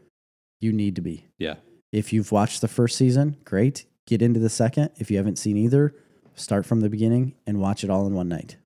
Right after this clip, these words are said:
Speaker 2: Some people didn't like season two as much as season one, I've read.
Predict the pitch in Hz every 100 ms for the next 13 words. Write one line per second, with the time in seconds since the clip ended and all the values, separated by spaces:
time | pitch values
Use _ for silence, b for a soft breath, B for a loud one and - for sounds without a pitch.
0 | _ - - 202 254 254 214 143 143 110
1 | 104 101 - 107 95 90 - 104 101 92
2 | 90 90 - - 101 92 90 85 90 92
3 | 85 90 90 104